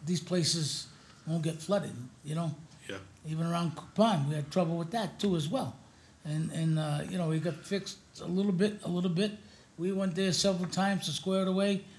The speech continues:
Speaker 1: It seems to be fairly squared away now. They got a new street, but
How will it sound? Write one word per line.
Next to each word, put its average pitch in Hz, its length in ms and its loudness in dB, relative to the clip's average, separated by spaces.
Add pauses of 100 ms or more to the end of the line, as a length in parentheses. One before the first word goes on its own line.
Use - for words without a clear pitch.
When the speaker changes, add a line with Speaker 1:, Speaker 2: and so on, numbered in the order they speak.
(260)
Speaker 1:
It 147 80 -2
seems 202 360 2
to 185 100 -4
be 185 200 2
fairly 190 480 0
squared 185 320 -2
away 180 220 0
now. 180 200 -2
They 175 100 -2
got 170 120 -2
a 175 40 -2
new 175 200 2
street, 208 400 0 (480)
but 180 220 2